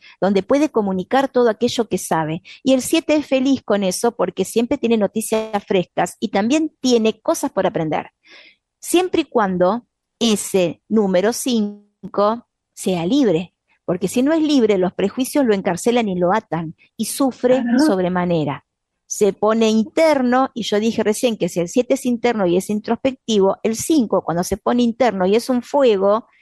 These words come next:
Speaker 1: el cinco es el elemento fuego, implosiona, ¿sí? Explota por dentro, y eso es la numinación que yo dije recién. En esa numinación, cuando está hacia adentro, hay ira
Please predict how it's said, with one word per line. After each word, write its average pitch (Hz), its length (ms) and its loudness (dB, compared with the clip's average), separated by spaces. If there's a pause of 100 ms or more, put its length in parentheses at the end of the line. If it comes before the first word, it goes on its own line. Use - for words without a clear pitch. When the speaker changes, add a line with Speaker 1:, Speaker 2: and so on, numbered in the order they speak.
(120)
Speaker 1:
el 185 100 -2
cinco 240 280 -4
es 226 100 0
el 208 80 0
elemento 214 460 0
fuego, 196 400 0 (340)
implosiona, 226 1080 0 (240)
¿sí? 240 420 -2 (220)
Explota 285 520 -2
por 226 200 0
dentro, 175 580 0 (220)
y 208 100 2
eso 285 160 -2
es 294 60 2
la 240 100 2
numinación 208 680 -2
que 220 100 -2
yo 202 160 0
dije 202 240 -2
recién. 180 500 -4 (320)
En 214 140 2
esa 311 200 0
numinación, 262 920 2 (160)
cuando 175 260 -2
está 254 320 -2
hacia 262 300 0
adentro, 240 520 2 (200)
hay 254 300 0
ira 175 280 -2